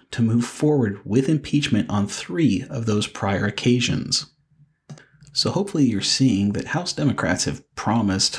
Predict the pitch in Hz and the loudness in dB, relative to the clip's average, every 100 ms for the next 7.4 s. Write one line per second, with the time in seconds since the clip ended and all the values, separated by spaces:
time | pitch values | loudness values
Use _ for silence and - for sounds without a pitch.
0 | - - 98 95 90 95 107 135 123 - | -10 -6 -2 0 0 -2 2 4 2 -2
1 | - - - - _ - 101 90 92 104 | -6 -12 -18 -20 _ -10 -6 -4 -2 -4
2 | - 98 85 73 73 - - - - 110 | -2 -2 -2 -4 -8 -10 -20 -20 -8 -2
3 | 113 135 120 98 95 - - 127 139 104 | 2 2 2 -2 -2 0 2 4 4 2
4 | 87 92 - - 107 127 - 98 98 104 | 0 -2 -4 -2 0 0 0 0 -2 -2
5 | 90 107 127 143 - 90 - 95 101 123 | -2 0 2 0 0 -2 -2 -2 -2 -2
6 | - 92 82 85 90 - - - - 139 | -2 -2 -2 -4 -8 -14 -18 -18 -2 0
7 | - 143 - | 2 0 0